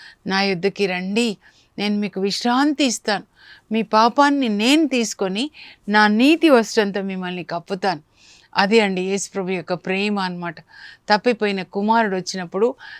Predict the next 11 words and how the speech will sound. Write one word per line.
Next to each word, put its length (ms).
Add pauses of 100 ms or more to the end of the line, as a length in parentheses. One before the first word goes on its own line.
(200)
తండ్రి 320
ఎలా 580 (400)
కుమారుణ్ణి 560
కౌగలించుకుంటాడు, 1080 (600)
ఆ 140
పరలోక 560
తండ్రి 380
ప్రేమని, 520
యేసు 380
ప్రభు 280
ప్రేమని 540